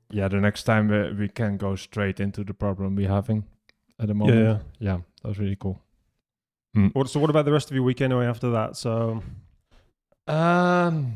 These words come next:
Speaker 2: anything exciting going on? Well, we had another
Speaker 1: yes,
Speaker 2: bank holiday,
Speaker 1: some
Speaker 2: didn't we, on Monday? <laughs> So
Speaker 1: Oh, yeah.
Speaker 2: so that
Speaker 1: That's
Speaker 2: shortened the
Speaker 1: so,
Speaker 2: week already.
Speaker 1: uh, and, and it's,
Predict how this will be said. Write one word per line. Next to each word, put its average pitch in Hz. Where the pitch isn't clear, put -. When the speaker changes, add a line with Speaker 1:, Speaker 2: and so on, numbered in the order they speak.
Speaker 2:
anything 131
exciting 135
going 131
on? 143
Well, 131
we 127
had 131
another 170
Speaker 1:
yes, -
Speaker 2:
bank 123
holiday, 123
Speaker 1:
some 151
Speaker 2:
didn't 127
we, 117
on 110
Monday? 110
<laughs> -
So -
Speaker 1:
Oh, 117
yeah. 92
Speaker 2:
so -
that -
Speaker 1:
That's -
Speaker 2:
shortened 143
the 123
Speaker 1:
so, -
Speaker 2:
week 123
already. 117
Speaker 1:
uh, 139
and, 143
and 147
it's, -